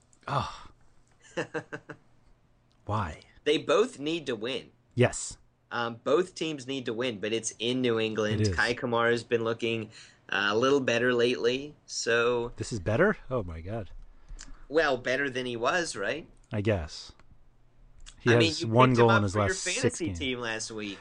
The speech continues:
Speaker 1: I know, I know.
Speaker 2: <laughs> So one week changed your mind that much.
Speaker 1: Um, I, I've made many mistakes on my fantasy team this season.
Speaker 2: <laughs>
Speaker 1: That is definitely one of them. Falling for it again.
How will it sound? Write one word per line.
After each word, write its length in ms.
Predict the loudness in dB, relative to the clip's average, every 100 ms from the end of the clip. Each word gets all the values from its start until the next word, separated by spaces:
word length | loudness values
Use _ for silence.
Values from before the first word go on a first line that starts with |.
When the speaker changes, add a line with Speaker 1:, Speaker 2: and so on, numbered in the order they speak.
| -4
Speaker 1:
I 140 | 0
know, 400 | 2 4 2 0 -8 -10
I 140 | -6
know. 280 | -4 -6 -8
Speaker 2:
<laughs> 60 | -14 -18 -18 -14
So 300 | -8 0 2
one 280 | 2 0 0
week 240 | -2 -4
changed 320 | -4 -4 -4 -4
your 80 |
mind 200 | -2 -2
that 160 | -2 -2
much. 340 | 0 -2 -6 -18 -20 -20 -14
Speaker 1:
Um, 460 | -2 2 4 2 -2 _ _ _ _ _ _ _ -4
I, 540 | 4 6 6 6 2 -2 _ _ _ _ _ _ _ -2
I've 140 | 4
made 180 | 6 6
many 220 | 6 6
mistakes 460 | 4 2 0 -2 -2
on 60 | -4
my 120 | -4
fantasy 440 | -2 -2 -2 -6
team 280 | -6 -4 -4
this 140 | -4
season. 360 | -4 -4 -4 -2
Speaker 2:
<laughs> 20 |
Speaker 1:
That 200 | 4 4
is 100 | 4
definitely 480 | 2 0 0 -4 -4
one 180 | -4 -4
of 60 | -4
them. 180 | -8 -10 -10
Falling 360 | 0 2 2
for 180 | 0 -2
it 60 | -2
again. 340 | -2 -4 -6